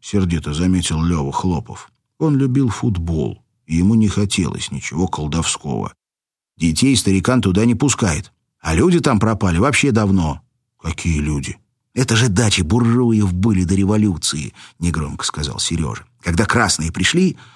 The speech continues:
буржуи все в чёрную комнату забежали и исчезли". "Чётко", — воодушевился Горько. "От них должны привидения остаться". "От привидений надо пиковую даму под матрас положить".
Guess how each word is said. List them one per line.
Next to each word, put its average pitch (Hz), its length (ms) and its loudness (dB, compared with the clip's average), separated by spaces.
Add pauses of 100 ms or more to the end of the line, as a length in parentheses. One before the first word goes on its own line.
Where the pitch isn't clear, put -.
(100)
буржуи 127 460 4
все 123 220 2
в 92 80 -4
чёрную 104 420 2
комнату 95 340 0
забежали 95 540 0 (500)
и 95 160 2
исчезли". 143 480 2 (400)
"Чётко", — 147 640 -2 (300)
воодушевился 92 800 0
Горько. 82 380 -4 (360)
"От 85 220 -4
них 113 160 4
должны 104 580 2 (480)
привидения 113 600 4
остаться". - 480 -2 (380)
"От 76 180 -14
привидений 120 640 2
надо 120 260 4
пиковую 120 420 2
даму 117 300 2
под 107 140 0
матрас 110 380 2
положить". 98 500 0